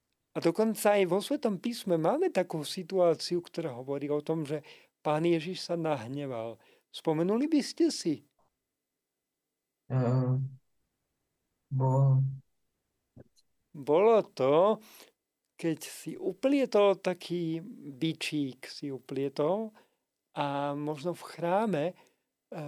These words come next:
Speaker 1: práve, e, ľudí, ktorí tam predávali dobytok a predávali tam rôzne zvieratká, urobili si z chrámu trhovisko,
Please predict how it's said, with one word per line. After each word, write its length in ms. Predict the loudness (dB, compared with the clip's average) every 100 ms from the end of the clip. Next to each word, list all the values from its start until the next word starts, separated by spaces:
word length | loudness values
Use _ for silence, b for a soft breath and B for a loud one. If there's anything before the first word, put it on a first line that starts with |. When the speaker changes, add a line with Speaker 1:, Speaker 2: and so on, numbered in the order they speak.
| -14 _ _
Speaker 1:
práve, 420 | -2 -2 -2 -4
e, 40 | -8 _ _ _ _ -12 -8 -6 -6 -8 -4
ľudí, 540 | -2 -2 -2 -4 -6
ktorí 480 | -14 -8 -6 -6 -6
tam 320 | -8 -8 -10 -16 _ _ _ _ _ _ 2
predávali 640 | 4 6 4 4 2 0
dobytok 1080 | 2 4 4 0 -2 -6 -6 -8 -12 -20 -20
a 80 | -20 -10
predávali 500 | -6 -2 -2 -4 -6
tam 240 | -6 -6 -6 b b _ -2
rôzne 480 | 0 2 2 0 -4
zvieratká, 680 | -4 0 4 4 2 0 2
urobili 400 | 2 2 0 -4
si 240 | -6 -8 -8 B B _ -16
z 60 | -10
chrámu 320 | 0 2 2 -4
trhovisko, 640 | -8 -8 -10 -10 -8